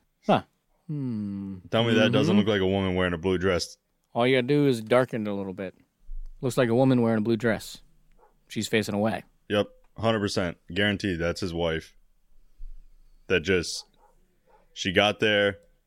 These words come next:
Speaker 2: He was a little confused. Maybe just didn't realize she was there. That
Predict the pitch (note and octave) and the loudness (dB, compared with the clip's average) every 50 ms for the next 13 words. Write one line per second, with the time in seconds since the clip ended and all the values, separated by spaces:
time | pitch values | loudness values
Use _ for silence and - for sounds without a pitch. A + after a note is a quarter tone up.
0 | _ _ - A#2+ A#2+ A#2+ A#2 A2 - G#2 - - A2 A2 A#2+ B2 A#2+ - A#2+ - | _ _ -4 -2 0 0 0 -2 -4 -10 -8 -4 -2 0 0 0 0 -2 -6 -4
1 | - G#2+ G#2+ G#2+ G#2 G#2 G2+ F#2+ - - - - _ _ _ _ _ _ - F#2 | 0 0 0 2 2 0 -2 -4 -6 -10 -16 -18 _ _ _ _ _ _ -8 -4
2 | G2 G#2+ G#2+ G#2+ G#2+ G#2 G#2 G#2 G#2 G#2+ G2+ G2 _ _ _ _ _ _ _ _ | -2 0 0 2 2 2 2 2 0 0 -2 -6 _ _ _ _ _ _ _ _
3 | _ _ _ _ - G2+ F2 E2 G2 G2+ G2 F#2+ G2 G2+ G2+ F#2+ F#2+ F2+ - G#2 | _ _ _ _ -8 -6 -2 0 0 0 0 0 0 0 2 2 0 0 -2 -2
4 | F#2 F#2 F2 F2 F#2 F#2 F#2 F#2 F#2 F#2 F2+ - _ _ _ _ _ _ - - | -4 -2 0 0 2 2 2 2 0 0 -2 -6 _ _ _ _ _ _ -10 -6
5 | F2+ G2 G#2 G#2+ | -4 -2 -2 -2